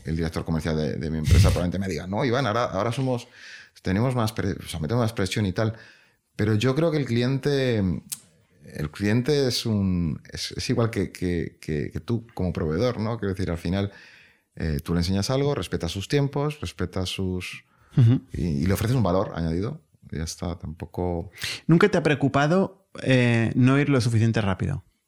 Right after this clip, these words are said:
Speaker 2: Lo suficientemente rápido.
Speaker 1: Eh,
Speaker 2: Porque no has sentido la presión competitiva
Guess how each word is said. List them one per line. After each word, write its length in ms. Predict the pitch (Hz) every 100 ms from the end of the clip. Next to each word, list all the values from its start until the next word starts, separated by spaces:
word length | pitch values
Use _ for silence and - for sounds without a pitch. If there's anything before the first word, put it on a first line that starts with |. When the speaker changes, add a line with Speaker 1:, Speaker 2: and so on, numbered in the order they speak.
| _ _
Speaker 2:
Lo 120 | 120
suficientemente 800 | 113 117 117 123 127 123 123 113
rápido. 440 | 101 101 - 95 101 - - _ _ _ _ _ -
Speaker 1:
Eh, 800 | 85 78 76 76 65 53 50 -
Speaker 2:
Porque 220 | 117 110
no 80 | 131
has 60 |
sentido 300 | - 156 147 143
la 80 |
presión 320 | 135 120 139 135
competitiva 1200 | 131 113 107 104 135 143 135 131 127 123 127